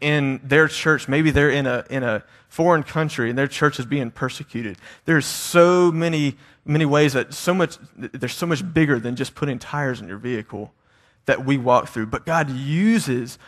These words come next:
all of these times for a greater purpose. Let's read further. It says this in verse three,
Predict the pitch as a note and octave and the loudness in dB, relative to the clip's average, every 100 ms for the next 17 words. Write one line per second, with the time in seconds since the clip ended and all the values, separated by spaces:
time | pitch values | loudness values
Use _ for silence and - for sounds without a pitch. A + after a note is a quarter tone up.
0 | _ _ B2+ E3 F#3+ G3+ - D#3+ D3+ D3+ | _ _ 6 8 8 4 2 -2 0 -4
1 | - - E3+ C3+ A2+ B2+ - - _ _ | -6 -6 -2 0 -2 -4 -10 -20 _ _
2 | _ _ _ _ _ _ _ C#3+ C#3+ C3 | _ _ _ _ _ _ _ -2 -2 -2
3 | A#2+ B2 C#3+ D3 C#3+ - B2+ - D#2+ - | -4 0 2 2 -2 -2 -2 -2 -10 -12
4 | - _ - C#3+ - F3+ F#3 - B2+ G2 | -20 _ -4 -4 0 -2 -2 0 0 0
5 | E2 - _ _ _ _ _ _ _ _ | -8 -12 _ _ _ _ _ _ _ _
6 | _ _ _ _ _ - C#3+ E3+ D3+ D3 | _ _ _ _ _ -10 -2 0 2 2
7 | D3 D3 C3+ D3 - - C3 A2+ | 2 0 2 2 2 -2 -2 -4